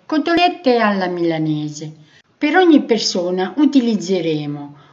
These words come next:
una costoletta con osso di quattrocento cinquecento grammi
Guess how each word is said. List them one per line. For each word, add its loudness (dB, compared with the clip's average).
una 4
costoletta 0
con -4
osso -4
di -2
quattrocento -4
cinquecento -4
grammi -2